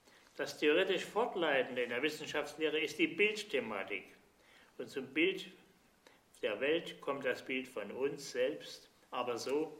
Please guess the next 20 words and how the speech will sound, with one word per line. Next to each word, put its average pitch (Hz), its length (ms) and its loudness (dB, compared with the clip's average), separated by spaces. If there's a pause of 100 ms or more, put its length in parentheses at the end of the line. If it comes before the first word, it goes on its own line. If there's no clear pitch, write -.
(260)
dass - 300 -6
Ich - 360 -4
gesagt 87 460 -10
wird. - 180 -12 (2750)
Fichte 196 460 0
zur 170 180 2
Vorlesung 160 640 6
kommend, 185 480 0 (400)
stellte 175 400 10
hin 185 180 6
und 151 220 2
wieder 180 220 2
eine 165 260 2
Kerze 127 480 -2
aufs - 300 -6
Pult, 110 520 2 (480)
zündete 220 560 4
sie 160 240 4
an, 175 400 2 (340)
schwieg 180 600 -6